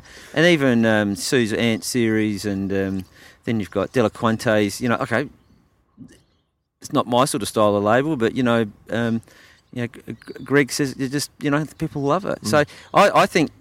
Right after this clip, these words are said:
Speaker 1: the good thing is that, um, is that with those labels is that they're quite diverse, and, I mean, I love, uh, um, Brad Weir's, all those art, artwork stuff, and people, you know, they pick it up and go, "We love that, it's really nice." So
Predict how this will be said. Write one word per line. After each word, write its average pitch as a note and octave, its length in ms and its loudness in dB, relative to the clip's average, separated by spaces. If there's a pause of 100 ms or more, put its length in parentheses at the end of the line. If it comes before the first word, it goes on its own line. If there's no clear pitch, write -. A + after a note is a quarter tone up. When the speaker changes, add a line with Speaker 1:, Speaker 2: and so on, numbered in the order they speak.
(160)
Speaker 1:
the C#3 100 -6
good D3+ 200 0
thing B2+ 200 2
is A2+ 160 0
that, A2 300 -4
um, G#2 320 -4 (320)
is G#2+ 160 -10
that G#2+ 120 -6
with A2 120 -6
those G#2 220 -2
labels G#2+ 380 0
is G2+ 160 -8
that A2 180 -4
they're A#2 100 -2
quite - 300 -2
diverse, G#2 640 -2
and, G#2+ 480 -6 (420)
I - 60 -6
mean, A#2 100 2
I A#2+ 60 6
love, A#2+ 380 2
uh, G#2 260 4 (460)
um, F#2+ 240 -6
Brad G#2+ 240 0
Weir's, G#2 540 0
all A#2 120 -6
those G2 220 0
art, G#2 320 2
artwork G#2+ 460 0
stuff, - 260 -4
and A#2+ 80 -2
people, A#2+ 300 0
you A2 100 -2
know, G#2+ 140 0
they G#2+ 100 0
pick - 180 -2
it G#2+ 60 2
up A2 60 2
and F#2+ 60 -4
go, A2+ 120 4
"We A#2 80 0
love A#2 220 2
that, G#2 140 0
it's A2+ 100 -10
really A#2 160 -4
nice." A2 260 -2
So A#2 160 -2